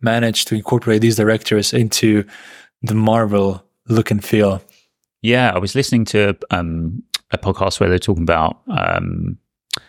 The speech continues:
Speaker 2: I can't, can't remember who it was with, but talking about bringing in Jon Favreau to direct Iron Man. And it would have been an easy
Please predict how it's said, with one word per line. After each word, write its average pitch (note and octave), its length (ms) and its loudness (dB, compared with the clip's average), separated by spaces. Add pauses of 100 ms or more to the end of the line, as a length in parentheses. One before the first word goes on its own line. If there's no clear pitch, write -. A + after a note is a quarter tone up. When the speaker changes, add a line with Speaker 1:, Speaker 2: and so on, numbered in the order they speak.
(320)
Speaker 2:
I - 140 -8
can't, - 260 -6
can't - 100 -2
remember D#2+ 200 -2
who D#2+ 80 -2
it F2 60 -4
was F2+ 140 -6
with, E2+ 220 0
but - 120 -2
talking G2+ 220 4
about F#2+ 160 2
bringing F2 220 0
in E2+ 160 2
Jon E2 220 2
Favreau E2 560 0
to E2 240 -2
direct - 360 -2
Iron D#2 240 -4
Man. D2+ 320 -6 (480)
And D#2+ 480 -2 (460)
it F#2 120 0
would A2 120 4
have A#2+ 120 2
been F#2+ 480 0 (380)
an F#2+ 200 -6
easy C3+ 680 2